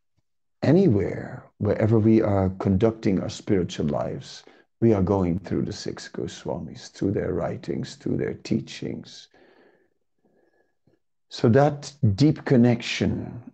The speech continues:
uh, with, um, with the six Goswamis is, uh,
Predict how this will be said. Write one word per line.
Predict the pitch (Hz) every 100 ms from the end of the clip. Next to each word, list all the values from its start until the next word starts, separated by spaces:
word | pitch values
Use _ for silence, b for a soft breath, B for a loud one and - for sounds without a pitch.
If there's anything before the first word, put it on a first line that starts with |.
| -
uh, | 95 95 110 113 - - _ -
with, | 107 110 110 104 95 - - _ _ _ _ _ _ _ -
um, | - - 82 - - - - _ _ _ _ _ _ _ _ _ _ _ _ _ -
with | 107 98
the | 95
six | - 98 -
Goswamis | - - - - 78 90 107 120 - -
is, | 107 107 - -
uh, | 107 104